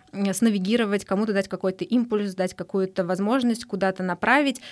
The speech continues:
И вот в этом есть моя сила, то есть как бы именно в, э, организации процесса, в организации команды, э, в организации каких-то задач. Поэтому мне, конечно, периодами бывает сложно, но как будто бы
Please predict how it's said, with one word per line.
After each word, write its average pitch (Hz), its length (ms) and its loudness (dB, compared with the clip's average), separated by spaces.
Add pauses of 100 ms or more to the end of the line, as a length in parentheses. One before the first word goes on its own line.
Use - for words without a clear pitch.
(140)
И 196 300 0
вот 190 140 -2
в 190 40 -4
этом 208 240 -2
есть 220 320 -2
моя 202 220 0
сила, 196 320 0
то 175 100 -6
есть 170 120 -6
как 175 160 -4
бы 170 100 -2
именно 180 340 -2
в, 175 80 -10
э, 175 880 -2
организации 190 720 -2
процесса, 262 600 -2
в 196 40 -2
организации 180 640 -2
команды, 226 640 2 (280)
э, 175 440 0
в 170 40 -6
организации 175 1400 -2
каких-то 185 420 -6
задач. 196 440 2 (300)
Поэтому 208 1000 0 (260)
мне, 208 640 0
конечно, 196 360 -2
периодами 185 440 -2
бывает 190 340 0
сложно, 196 680 0
но 190 480 2
как 190 160 -10
будто 214 280 -4
бы 190 400 0